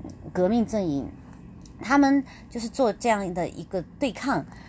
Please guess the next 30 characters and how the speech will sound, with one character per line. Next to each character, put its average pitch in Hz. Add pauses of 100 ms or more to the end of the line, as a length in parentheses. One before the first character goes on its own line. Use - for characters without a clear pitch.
(1040)
就 240
是 240
国 208
家 262
与 240
国 180
家 190
之 185
间 208
进 220
行 190
的 175
对 190
抗， 180
两 165
大 247
阵 220
营 185
的 165
这 180
种， 165
这 -
种 160
对 180
抗。 165 (800)
那 240
时 233
候 214
因 247
为 247